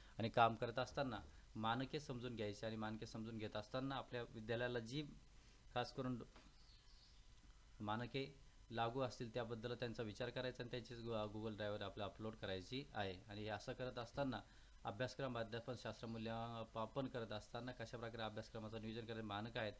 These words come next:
आपल्या पायाभूत व-, व-, बालवाटिका ते वर्ग दोन, पूर्वतयारी तीन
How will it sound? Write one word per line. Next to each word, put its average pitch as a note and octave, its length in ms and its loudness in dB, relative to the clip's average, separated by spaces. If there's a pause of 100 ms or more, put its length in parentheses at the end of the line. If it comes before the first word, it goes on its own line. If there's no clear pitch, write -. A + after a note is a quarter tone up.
आपल्या A2 260 -2
पायाभूत A2 460 2 (540)
व-, A2 40 -2
व-, G2+ 480 2
बालवाटिका G#2+ 680 2 (580)
ते A#2 80 0
वर्ग A2+ 320 2
दोन, C#3+ 260 2 (420)
पूर्वतयारी A#2+ 500 2
तीन A2+ 200 0